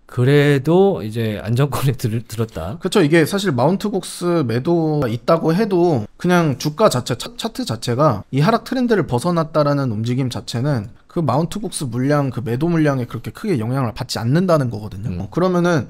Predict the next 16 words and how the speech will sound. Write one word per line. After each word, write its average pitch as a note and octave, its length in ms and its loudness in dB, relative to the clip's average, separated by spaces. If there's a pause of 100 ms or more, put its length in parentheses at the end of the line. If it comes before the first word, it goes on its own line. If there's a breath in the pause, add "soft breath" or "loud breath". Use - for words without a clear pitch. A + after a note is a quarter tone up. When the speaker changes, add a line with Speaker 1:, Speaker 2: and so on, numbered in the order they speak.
(140 loud breath)
Speaker 2:
그거 F#3 460 6
이제 D3 100 2
마운트 D3+ 300 2
곡스 E3+ 280 -2
그런 C#3+ 380 2
이슈를 D3 380 -2
떠나서 F#3+ 360 0
그냥 D3 260 -2
매수해 C3+ 600 -4
볼 B3 100 0
만한 A3 240 -2
자리예요. A2 320 -6 (200)
네. G#2 160 -2
Speaker 1:
애초에. A2 440 0 (220)
Speaker 2:
그쵸. F#3 340 0
왜냐면은 D#3 640 2